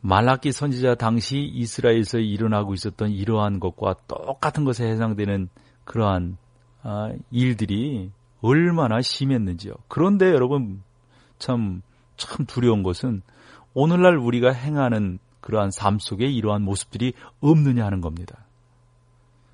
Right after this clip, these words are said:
사도 바울이 마지막 때의 사람들에 대해서 묘사하고 있을 때 "경건의 모양은 있으나 경건의 능력은 부인하는 자니"라는 말을 기억하시기를 바랍니다. 사람이 겉으로 경건하게 보일 수 있습니다. 오늘날 소위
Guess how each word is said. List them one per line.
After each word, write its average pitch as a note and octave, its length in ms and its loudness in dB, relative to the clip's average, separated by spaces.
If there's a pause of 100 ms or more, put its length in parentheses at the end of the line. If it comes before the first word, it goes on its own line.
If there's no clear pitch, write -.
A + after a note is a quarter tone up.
(280)
사도 - 260 -4
바울이 A2 280 6
마지막 G2+ 400 2
때의 G#2 160 0
사람들에 A2 540 0
대해서 A2+ 320 -2
묘사하고 A2+ 560 -2
있을 A#2 200 -6
때 C3+ 220 0
"경건의 B2 580 0
모양은 B2+ 440 2
있으나 B2+ 380 0
경건의 A#2 480 0
능력은 D#3 640 2
부인하는 C#3+ 480 2
자니"라는 A#2 1160 0
말을 G#2 420 2
기억하시기를 F#2+ 680 -4
바랍니다. F2 560 -8 (1000)
사람이 G#2+ 420 2
겉으로 A2 380 -2
경건하게 A2+ 520 0
보일 A2 240 0
수 A#2+ 140 -4
있습니다. G#2 480 -6
오늘날 A#2 360 2
소위 A#2 380 0